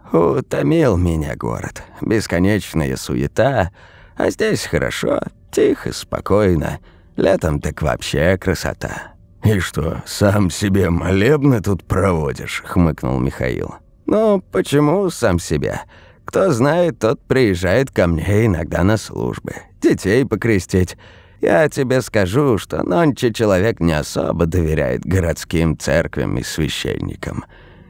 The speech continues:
Церковь себя в целом... Как же это слово-то?» Анатолий задумался. «Дискредитировала», подсказал ему Миша. «Да, именно. Все эти скандалы, слухи, дорогие машины.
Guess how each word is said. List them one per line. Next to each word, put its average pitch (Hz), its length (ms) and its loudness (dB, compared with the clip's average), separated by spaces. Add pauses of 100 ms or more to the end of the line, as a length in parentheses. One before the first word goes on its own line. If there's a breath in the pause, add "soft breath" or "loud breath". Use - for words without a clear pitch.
(140 loud breath)
Церковь 139 460 2
себя 127 380 2
в - 140 -16
целом... 127 560 0 (320)
Как 131 220 -2
же 110 100 2
это 85 160 -4
слово-то?» 80 680 0 (420 loud breath)
Анатолий 78 560 2
задумался. 71 760 -2 (300 loud breath)
«Дискредитировала», 92 1600 2
подсказал 78 640 -2
ему 60 240 -4
Миша. 50 400 -6 (160)
«Да, 110 400 2
именно. 85 640 0 (480 loud breath)
Все 190 180 2
эти 160 240 0
скандалы, 123 840 0
слухи, 95 580 -2
дорогие 82 500 0
машины. - 640 -4